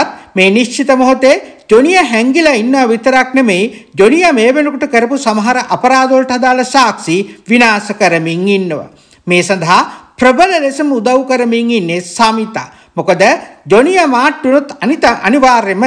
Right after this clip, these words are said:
සමිතත් ඒ වෙලේම එල්ලිලා ඇතුළෙන්ට යන බව බොහෝ දෙනෙක් දන්න කාරණයක්. පහුගිය කාලේ ජොන්ස්ටන්ගේ නිල නොවන භාර්යාව බවට පත්වලා හිටපු මේ අම්මණ්ඩි අපි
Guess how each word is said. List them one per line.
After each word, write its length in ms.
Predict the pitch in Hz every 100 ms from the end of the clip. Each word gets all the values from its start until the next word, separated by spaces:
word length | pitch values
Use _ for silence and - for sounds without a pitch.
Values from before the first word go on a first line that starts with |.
| 220
සමිතත් 420 | - 220 277 262 254 - -
ඒ 200 | 247 254
වෙලේම 360 | 240 240 233 226
එල්ලිලා 520 | 202 240 202 170 190 - -
ඇතුළෙන්ට 580 | - 208 311 262 214 208
යන 200 | 180 180
බව 260 | 208 226 151
බොහෝ 340 | 170 196 226
දෙනෙක් 360 | 196 190 190 170
දන්න 320 | 196 175 151 156
කාරණයක්. 640 | 208 220 208 196 165 101 _ _ - _
පහුගිය 480 | - 165 170 156 165
කාලේ 480 | 196 214 208 196 294 - - _ _
ජොන්ස්ටන්ගේ 720 | 220 302 370 - 320 320 330 202
නිල 220 | 175 277
නොවන 320 | 277 254 277
භාර්යාව 480 | 226 202 233 262 262
බවට 300 | 262 254 240
පත්වලා 440 | 214 220 - 247 240
හිටපු 300 | 240 247 233
මේ 280 | 233 240 -
අම්මණ්ඩි 560 | 202 233 226 170 151 180 180 - -
අපි 260 | 208 254